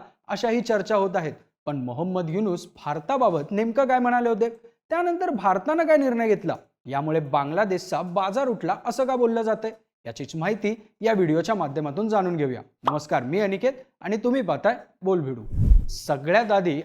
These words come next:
आपण मोहम्मद युनूस यांनी भारताबाबत काय वक्तव्य केलं होतं ते पाहू. खरं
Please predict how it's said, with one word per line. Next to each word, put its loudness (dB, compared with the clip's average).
आपण -2
मोहम्मद 0
युनूस -2
यांनी -2
भारताबाबत 0
काय -2
वक्तव्य 0
केलं 2
होतं -2
ते 4
पाहू. -2
खरं 2